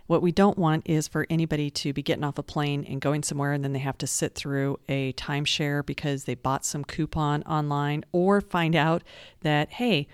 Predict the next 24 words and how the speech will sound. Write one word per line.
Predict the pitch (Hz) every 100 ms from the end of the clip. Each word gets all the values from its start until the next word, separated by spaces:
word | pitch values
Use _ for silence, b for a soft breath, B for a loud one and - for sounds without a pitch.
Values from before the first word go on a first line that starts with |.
| b b b
we're | 156
sick, | - - 196 196
we | 160
can't | - 123 101
go | 208
on | 214 208
the | 202
trip," | - 202 190 - -
and | 160 147
then | 147 147 147 -
the | -
cancellation | - 151 - 147 165
policies | 147 147 147 - 147 147
are | 139
pretty | - 139
much | 131 - - -
non-existent. | 139 135 139 143 143 139 139 135 - 196 196 B B B B B
But | -
yes, | 165 143 -
there | 190 196 226
are | 202
some | - 208
really, | 196 196 233 240 220
re-, | 185 180